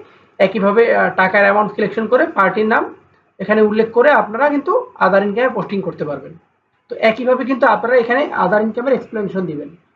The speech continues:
কন্ট্রোল লেজারটা একইভাবে বের করবেন। এখন আমি কোন, আহ, টাকার কোনটা আপনার, আহ,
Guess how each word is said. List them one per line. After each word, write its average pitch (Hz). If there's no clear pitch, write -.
কন্ট্রোল 208
লেজারটা 233
একইভাবে 214
বের 202
করবেন। 359
এখন 202
আমি 240
কোন, 262
আহ, 202
টাকার 247
কোনটা 233
আপনার, 208
আহ, 110